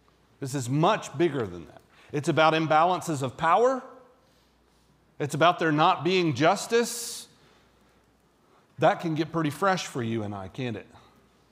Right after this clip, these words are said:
'Cause we see that right now. And could I just say this to you? And you hear me say this type of thing all the time.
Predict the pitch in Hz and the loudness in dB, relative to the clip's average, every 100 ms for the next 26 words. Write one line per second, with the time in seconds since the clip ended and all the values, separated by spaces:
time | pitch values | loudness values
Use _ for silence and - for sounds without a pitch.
0 | _ _ _ 151 127 214 208 202 180 170 | _ _ _ -6 -2 -2 -2 -2 0 2
1 | 156 139 151 147 143 151 110 90 131 131 | 0 2 0 0 -4 -2 -2 -4 -6 -2
2 | 160 165 160 170 185 180 180 - 170 165 | 2 2 2 -2 0 2 0 -4 -2 0
3 | 160 170 220 214 175 190 170 160 165 151 | 0 -2 -2 -2 -2 -2 -2 -2 -2 -4
4 | - 151 143 143 135 151 139 139 139 | -4 -4 0 0 -2 -4 -2 -2 -6